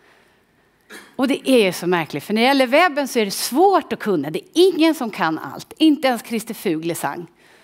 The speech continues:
såg jag igår, kunde använda Facebook rätt. Alltså, <clears throat> vi kan inte vara expert på det här. En kan inte vara expert för allt. Det finns massa experter som kan mycket inom sitt område. Men det gör också att när vi pratar om det här så kan man aldrig förutsätta att,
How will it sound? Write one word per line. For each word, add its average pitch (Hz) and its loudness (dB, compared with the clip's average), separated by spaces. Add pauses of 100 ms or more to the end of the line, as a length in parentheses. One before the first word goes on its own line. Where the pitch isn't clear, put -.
(480)
såg 160 -4
jag 156 -4
igår, 160 -8
kunde 147 -4 (160)
använda 156 -6
Facebook 147 -8
rätt. - -8 (640)
Alltså, 277 0
<clears throat> - 0
vi 330 2
kan 320 2
inte 294 4
vara 160 0
expert - -10
på 170 -10
det 147 -8
här. 147 -10 (220)
En 320 2
kan 285 0
inte 226 -4
vara 185 2
expert 147 -8
för - -10
allt. - -10 (280)
Det - -20
finns - -6 (200)
massa 294 0
experter 220 -2
som 202 -8
kan 180 -2
mycket 190 -4
inom 156 -2
sitt - -12
område. 143 -10 (540)
Men 294 4
det 392 6
gör 285 6
också 226 2
att 214 -2
när 233 -2
vi 262 -2
pratar 320 0
om 311 4
det 285 4
här 185 0
så - -12
kan 220 -6
man 214 0
aldrig 170 0
förutsätta 170 -4
att, - -8